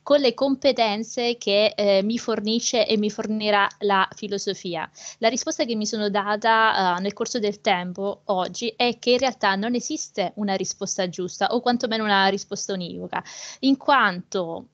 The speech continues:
tra qualche anno, oh, nasceranno tante di quelle nuove professioni che ad oggi non sono nemmeno immaginabili.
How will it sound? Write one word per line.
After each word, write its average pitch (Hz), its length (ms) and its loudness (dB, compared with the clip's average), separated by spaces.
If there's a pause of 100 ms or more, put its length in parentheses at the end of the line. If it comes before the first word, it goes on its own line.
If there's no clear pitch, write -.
(140)
tra 214 180 -2
qualche - 340 0
anno, 202 600 0
oh, 185 520 -2
nasceranno 254 720 0
tante 262 580 -2
di 190 180 -10
quelle 277 220 -2
nuove 214 240 2
professioni 196 600 -4 (180)
che 277 120 0
ad 226 80 0
oggi 214 280 0
non 220 140 -2
sono 214 260 -2
nemmeno 202 400 2
immaginabili. 185 760 -4